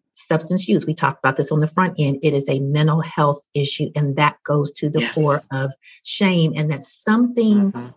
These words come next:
Speaker 1: potentially traumatic, because when a person does not feel love, that can create trauma in their lives.
Speaker 2: Yeah.
Speaker 1: Um, and so the,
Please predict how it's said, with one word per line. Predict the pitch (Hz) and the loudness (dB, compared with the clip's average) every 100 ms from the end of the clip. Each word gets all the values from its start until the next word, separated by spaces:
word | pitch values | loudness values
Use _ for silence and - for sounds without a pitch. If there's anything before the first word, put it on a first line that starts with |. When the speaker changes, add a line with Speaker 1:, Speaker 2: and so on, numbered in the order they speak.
| _ _ - | _ _ -4
Speaker 1:
potentially | - - 208 226 240 | -4 0 0 2 -2
traumatic, | 240 247 240 220 160 - | 0 2 2 2 -2 -6
because | 156 175 170 | -6 -4 -4
when | 170 170 202 226 226 226 - _ _ _ 175 | -2 2 2 4 2 0 -4 _ _ _ -14
a | |
person | 170 214 208 190 | 0 0 2 2
does | 170 170 | 0 2
not | 175 175 - | 0 -2 -2
feel | 180 170 | 0 0
love, | 175 170 151 160 | 0 0 -2 0
that | 196 240 | -2 0
can | 254 | -2
create | 247 240 233 226 | 0 0 0 0
trauma | 220 240 247 170 | -2 0 0 0
in | 185 196 | 2 0
their | 190 | 0
lives. | 190 226 220 131 135 - - _ - _ - | -4 -4 -6 -10 -10 -10 -12 _ -20 _ -2
Speaker 2:
Yeah. | 180 165 | 0 0
Speaker 1:
Um, | 156 151 151 147 - | -2 -4 -6 -8 -2
and | 180 | 0
so | 170 185 170 160 156 - _ _ _ | 2 2 4 2 0 -8 _ _ _
the, | 175 190 180 - | -2 0 -2 -4